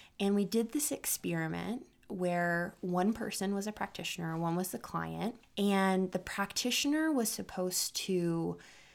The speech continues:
as they were doing the practice session, to send out energies of either, "I am trying to fix you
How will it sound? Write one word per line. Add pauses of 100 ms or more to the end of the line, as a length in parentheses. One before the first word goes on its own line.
(1080)
as
they
were
doing (220)
the
practice
session, (320)
to
send
out
energies (640)
of (100)
either, (920)
"I
am
trying
to
fix
you